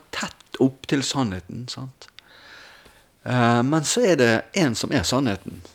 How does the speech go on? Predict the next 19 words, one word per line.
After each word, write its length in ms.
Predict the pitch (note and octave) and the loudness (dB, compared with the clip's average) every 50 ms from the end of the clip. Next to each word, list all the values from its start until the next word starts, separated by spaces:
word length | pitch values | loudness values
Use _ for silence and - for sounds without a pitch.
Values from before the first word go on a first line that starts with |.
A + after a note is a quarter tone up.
| _ _ _ _ _ _ _ _ _ _ _ - | _ _ _ _ _ _ _ _ _ _ _ -6
sant? 240 | - A#2 A#2+ - - | -4 -2 -2 -4 -4
Altså, 160 | - A2+ B2+ C#3 | -6 -4 -2 0
det 120 | D#3 F#3 | 0 0
er 60 | E3 | 2
ikke 120 | F3 D3+ B2+ | 2 2 2
en 100 | G2+ F2 | 2 2
læresetning, 1040 | F2+ F2+ G2+ G#2 A2+ B2+ C#3 D#3+ D3+ - - G2+ F2 - - - F#2+ F#2+ G2 F#2+ G2 | 2 2 4 4 2 2 0 0 -2 -2 -2 -4 -4 -6 -8 -8 -6 -4 -4 -4 -4
og 120 | F#2+ F#2 - | -2 0 0
det 100 | C#3 D3 | 0 0
er 60 | - | 2
ikke, 1000 | - C#3 - G#2 G2+ - - - - - - - - - - _ _ - - - - | 2 4 4 4 2 0 -6 -12 -20 -20 -20 -20 -20 -20 -20 _ _ -18 -14 -10 -8
det 180 | - C3 D3 F3 | -2 2 2 4
er 60 | - | 4
ikke 160 | - C#3 C3 | 4 4 6
noe 240 | B2+ C3+ D#3 D#3+ - - - D#3 | 4 4 4 0 -2 -2 -2 0
annet, 300 | C#3+ A#2+ G#2 F#2+ F#2+ F2 | 2 2 2 0 -2 -2
det 80 | A2+ A2 | -2 -2
er 80 | G#2+ G#2+ | -2 -2
en 80 | - | -6